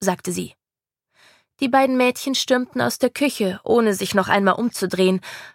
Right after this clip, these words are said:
um vor dem Schlafengehen noch ein wenig fernzusehen. Lena blieb mit ihrer Tante zurück,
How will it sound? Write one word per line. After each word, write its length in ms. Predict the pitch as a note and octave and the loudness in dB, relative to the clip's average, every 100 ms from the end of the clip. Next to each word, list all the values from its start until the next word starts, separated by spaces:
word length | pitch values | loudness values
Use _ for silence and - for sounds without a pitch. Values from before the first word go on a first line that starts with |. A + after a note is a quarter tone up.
| _ | _
um 200 | - A#3 | -4 -2
vor 180 | - A#3 | 0 0
dem 120 | A3+ | 0
Schlafengehen 680 | - A3 G#3 - A#3+ B3 A#3+ | 2 2 2 -2 -4 -4 -4
noch 160 | A3+ | -6
ein 160 | - A3+ | -4 0
wenig 260 | A#3+ A#3+ | 0 0
fernzusehen. 680 | - A#3+ A3+ - E3+ - - - _ _ _ _ _ _ - | 0 -2 0 -4 -4 -4 -6 -14 _ _ _ _ _ _ 2
Lena 360 | A3+ A#3 A#3 | 2 4 2
blieb 280 | A3+ B3 A#3 | 0 -4 -6
mit 160 | A#3 - | -6 -4
ihrer 220 | G#3 G#3 | -2 -2
Tante 360 | G3+ G3+ A#2 | 0 0 -2
zurück, 500 | - - A3 G#3+ - | -6 -2 0 -2 -6